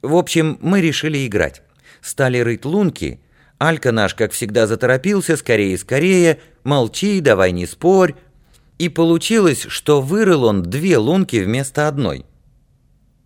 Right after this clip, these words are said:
«Я за тебя старался, потому что ты еле двигалась». Господи, что за ребенок?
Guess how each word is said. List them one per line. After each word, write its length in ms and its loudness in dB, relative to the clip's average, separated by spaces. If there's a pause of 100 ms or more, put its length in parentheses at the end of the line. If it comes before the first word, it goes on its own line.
«Я 300 0
за 140 0
тебя 480 0
старался, 560 0
потому 320 -4
что 160 -6
ты 100 -4
еле 300 -4
двигалась». 640 -2 (640)
Господи, 540 -8
что 380 -6
за 140 -4
ребенок? 640 -4